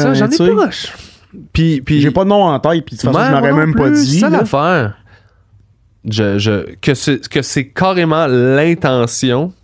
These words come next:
Speaker 1: derrière ça. Je, je peux pas dire que j'en connais tant que ça. J'en connais que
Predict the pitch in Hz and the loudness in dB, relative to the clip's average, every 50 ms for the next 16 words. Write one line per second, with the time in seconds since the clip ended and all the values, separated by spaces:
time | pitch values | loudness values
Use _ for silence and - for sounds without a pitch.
0 | _ _ _ _ _ _ _ _ - 123 127 120 123 123 117 117 117 117 117 - | _ _ _ _ _ _ _ _ -4 -2 -2 0 0 0 0 0 0 -2 -4 -4
1 | - 160 165 180 196 185 - _ _ _ - - _ _ _ _ _ _ _ _ | -4 -2 -2 -2 -4 -6 -10 _ _ _ -20 -20 _ _ _ _ _ _ _ _
2 | _ _ _ _ _ - - - - - - - - - 185 - - 339 311 233 | _ _ _ _ _ -18 -16 -14 -12 -12 -12 -8 -6 -6 -6 -4 -4 -6 -4 -4
3 | 226 233 202 - 101 90 87 85 82 87 - 82 85 87 - - 80 87 - - | -4 -4 -4 -4 -6 -8 -8 -8 -8 -8 -6 -6 -6 -6 -6 -8 -8 -8 -6 -4
4 | 156 131 95 85 - - 85 101 127 120 117 - 113 98 82 | -4 -4 -6 -8 -12 -8 -6 -4 -4 -4 -4 -4 -4 -4 -4